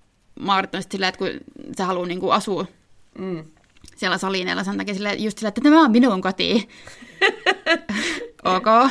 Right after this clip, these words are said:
Speaker 2: Jep.
Speaker 1: Ja sit Hanna on koko ajan Jukalle silleen, että etkö sä, niinku, ymmärrä, etkö sä, niinku, näe, ja Jukka on vaan silleen, "Voi voi, ei tässä mitään."
Speaker 2: Ja sit se on Maarit, "Sinä oot maailman nainen ja kokenut kovia", ja sit se on, "Te ootte ihan eri", sitten, "Minä kuulin, kun sanoit Maaritille, että hän on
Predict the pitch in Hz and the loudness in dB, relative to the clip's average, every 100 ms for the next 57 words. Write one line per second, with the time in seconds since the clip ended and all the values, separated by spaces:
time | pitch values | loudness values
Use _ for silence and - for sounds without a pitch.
0 | - - - - 214 269 285 233 208 226 | 0 -12 -10 -8 -8 -8 -6 -2 0 2
1 | 214 208 190 190 185 190 185 - 196 240 | 2 2 0 0 0 0 -4 -4 -4 -4
2 | - 285 254 214 - 233 214 185 190 190 | 0 2 2 0 0 2 2 0 -2 -4
3 | 233 233 214 202 202 196 185 180 180 - | -2 -2 -2 -2 0 2 2 0 -6 -6
4 | 190 190 196 196 196 190 190 254 262 240 | -8 -8 -8 -10 -10 -10 -10 -8 -8 -8
5 | 214 185 214 240 262 240 220 208 185 170 | -8 -8 -8 -8 -8 -6 -6 -6 -8 -8
6 | 180 180 - - 180 170 170 170 175 156 | -8 -10 -16 -14 -12 -8 -4 -4 -2 -2
7 | 190 180 262 294 285 277 226 202 240 240 | -4 -6 -4 -2 -2 -4 -2 2 4 2
8 | 247 233 220 208 202 180 170 160 156 170 | 2 0 -2 -2 0 0 0 -2 -2 -4
9 | 226 220 220 220 208 190 160 143 180 - | -6 -6 -6 -8 -6 -4 -2 -4 -6 -6
10 | 139 - - _ 240 240 233 190 185 190 | -8 -10 -20 _ -2 -2 0 0 0 -2
11 | 190 170 _ - 269 240 196 226 254 254 | -6 -10 _ -8 0 2 2 2 0 0
12 | 262 247 220 220 233 247 254 269 233 196 | -2 2 2 2 2 4 4 0 0 2
13 | 196 202 220 226 247 208 | 2 0 0 2 4 2